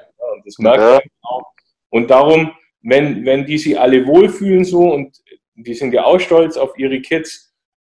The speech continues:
Speaker 1: und dann warum nicht die mitnehmen? Für die Kids ist ja eine Riesengeschichte auch auf dem
Speaker 2: Ja.
Speaker 1: Eis.
Speaker 2: Was glaubt ihr eigentlich?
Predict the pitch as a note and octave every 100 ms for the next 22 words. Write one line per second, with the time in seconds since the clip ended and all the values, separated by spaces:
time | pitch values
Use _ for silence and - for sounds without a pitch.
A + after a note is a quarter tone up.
0 | _ B2+ C3 C3 C3 B2+ A#2+ G#2+ A2+ G2+
1 | G#2 G#2 A#2+ A2 A#2 A#2 A#2 A2 A2+ A2+
2 | G2+ F#2+ F#2+ G2+ G2+ C#3 C#3 C3 B2+ A2
3 | A#2 C3 C3 - B2 A#2+ G2+ - E2 E2+
4 | _ _ _ - C#3 F#3+ - - - -
5 | _ _ _ _ _ _ - - D3+ -
6 | D3 D3 E3 _ B2 G2+ G2+ G2+ G2+ G2